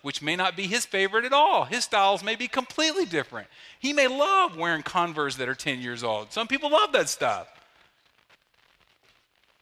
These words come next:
No, the Lord was revealing to me an idol. He was saying, "Hey, sit down for a minute and let's talk about this."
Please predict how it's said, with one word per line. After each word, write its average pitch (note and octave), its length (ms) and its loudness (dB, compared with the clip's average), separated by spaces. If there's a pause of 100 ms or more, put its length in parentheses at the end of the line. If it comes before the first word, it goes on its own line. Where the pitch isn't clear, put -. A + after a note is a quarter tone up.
(800)
No, C#3+ 200 0
the B2+ 80 -2
Lord D3+ 240 -2
was A#2 140 -10
revealing C3 440 -8
to - 120 -18
me A2+ 100 -10
an A#2 60 -6
idol. G3+ 340 -6 (1700)
He C3+ 120 -14
was B2+ 80 -8
saying, A2 220 -6
"Hey, A#2 360 -4
sit - 180 -12
down A#2 200 -10
for G#2+ 100 -18
a - 20 -16
minute F#2 220 -16
and F2+ 80 -20
let's F#2+ 140 -16
talk F#2+ 200 -12
about F2+ 220 -20
this." - 300 -20